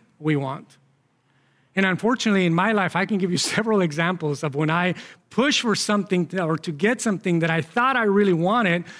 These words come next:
and then it became a huge pain for me. Maybe some of you have experienced that. For me, it usually involves a motor of some kind.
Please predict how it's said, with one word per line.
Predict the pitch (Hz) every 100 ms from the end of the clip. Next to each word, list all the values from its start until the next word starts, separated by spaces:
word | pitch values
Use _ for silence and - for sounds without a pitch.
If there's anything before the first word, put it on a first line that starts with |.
| - 175
and | 180
then | 196
it |
became | 196 196 233
a | 175
huge | - 233 269 -
pain | - 226 254
for | 156
me. | 135 143
Maybe | 147 180 214
some | - 240
of | 240
you | 202
have | 160 170
experienced | - 196 214 190 160
that. | 156
For | 165
me, | 202 247 - - -
it | 160
usually | 202 214 196 175
involves | 151 165 160
a | 160
motor | 151 180 165
of | 143
some | - 135
kind. | 135 135 151 196